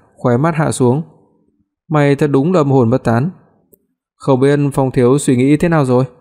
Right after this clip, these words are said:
Con người Phong Sính lúc sáng lúc tối nhìn về phía trước.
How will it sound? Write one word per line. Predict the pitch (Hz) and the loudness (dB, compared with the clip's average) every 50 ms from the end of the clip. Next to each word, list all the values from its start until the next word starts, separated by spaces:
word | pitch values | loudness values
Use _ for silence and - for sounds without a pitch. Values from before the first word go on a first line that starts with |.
| _ _ _ _ _ _ _ _ _ _ _ _ _ _ | _ _ _ _ _ _ _ _ _ _ _ _ _ _
Con | - 180 180 180 | -2 -2 0 2
người | 180 175 170 170 | 2 2 2 2
Phong | 160 - 165 160 156 | 0 0 -2 -2 -2
Sính | - - 143 135 143 156 160 | 0 0 0 0 0 0 0
lúc | 180 185 180 | -2 -2 -2
sáng | - - 139 127 131 139 | -4 -4 -4 -2 -2 -4
lúc | 156 156 | -6 -4
tối | - 127 120 123 143 185 185 - _ _ - | 0 0 2 2 0 -2 -4 -10 _ _ -2
nhìn | 139 127 120 120 120 | 0 0 0 0 0
về | 117 117 | 0 0
phía | 117 - 123 117 | 0 0 -2 -2
trước. | - - 175 185 | 0 0 -2 -2